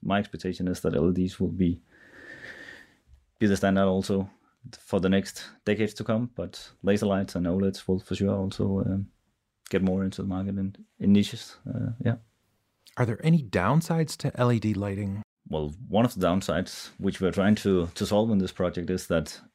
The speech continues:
Speaker 1: while L E Ds are, are good, they're efficient, they are long-lasting, they're small, giving you new design opportunities and so on, the, the driver is big and bulky,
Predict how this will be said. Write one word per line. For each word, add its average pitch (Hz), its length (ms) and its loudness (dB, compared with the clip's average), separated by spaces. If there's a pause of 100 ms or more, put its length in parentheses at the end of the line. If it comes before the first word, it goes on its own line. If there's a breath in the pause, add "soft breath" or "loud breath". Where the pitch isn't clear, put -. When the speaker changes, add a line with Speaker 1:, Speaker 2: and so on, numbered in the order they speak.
Speaker 1:
while 92 340 0 (200)
L 113 120 4
E 120 40 6
Ds 101 260 0
are, 82 240 -4
are 87 140 -2
good, 101 200 4 (220)
they're 87 220 -2
efficient, 107 520 2
they 90 140 2
are 85 160 0
long-lasting, 101 720 4
they're 87 160 -2
small, 101 360 2
giving 98 280 4
you 95 120 4
new 92 140 4
design 95 320 2
opportunities 101 640 0
and 95 100 -2
so 98 140 2
on, 101 240 2
the, 95 100 0
the 87 200 -6
driver 101 380 0 (920 loud breath)
is - 460 -4
big 104 160 4
and 101 100 2
bulky, 98 340 0